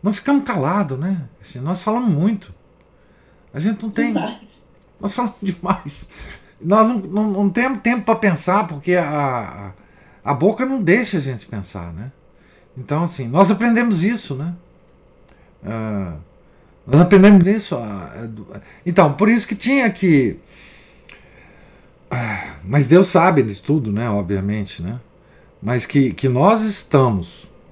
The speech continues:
Speaker 1: é, muito necessitados, né? De muitos santos, né? Que nos, que nos instrua, não é?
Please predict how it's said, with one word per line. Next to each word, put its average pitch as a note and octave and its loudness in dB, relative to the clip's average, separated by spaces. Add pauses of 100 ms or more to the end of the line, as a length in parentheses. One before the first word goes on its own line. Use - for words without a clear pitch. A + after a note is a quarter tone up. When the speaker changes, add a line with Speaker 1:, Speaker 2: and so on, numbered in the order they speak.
(960)
Speaker 1:
é, G#2+ 0 (120)
muito G3+ 4
necessitados, C#3+ 0
né? B2 -8 (540)
De B2 -2
muitos G3+ 4
santos, F3+ 0
né? D#3 -6 (640)
Que C#3+ -2
nos, C#3 2 (1080)
que B2 -6
nos D3 2
instrua, C#3+ 0 (420)
não G2+ -4 (100)
é? F3 -2